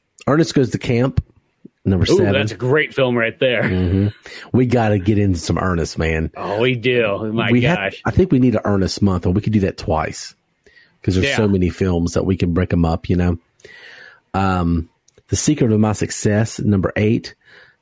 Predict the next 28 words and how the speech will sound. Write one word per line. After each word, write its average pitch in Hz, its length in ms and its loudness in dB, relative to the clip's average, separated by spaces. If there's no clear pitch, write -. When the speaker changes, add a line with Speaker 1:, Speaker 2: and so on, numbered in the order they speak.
Speaker 1:
Number 101 280 2
nine, 104 680 2
Platoon. 110 800 0
Speaker 2:
Oh, - 300 -18
see, - 180 -4
another 139 240 0
great 104 220 0
action 98 280 -6
film 101 220 -2
right 98 120 -2
Speaker 1:
Mm-hmm. 95 80 4
Speaker 2:
there. 107 320 0
Speaker 1:
Uh, 104 280 2
the 110 200 2
other 131 200 2
movie 123 260 4
that's 107 160 0
opening 101 440 2
this 95 220 -2
week 101 220 0
with 101 140 0
these 92 180 0
films 90 340 0
is, 85 200 -2
uh, 90 180 0
Million 101 300 4
Dollar 92 240 2
Mystery. 104 540 0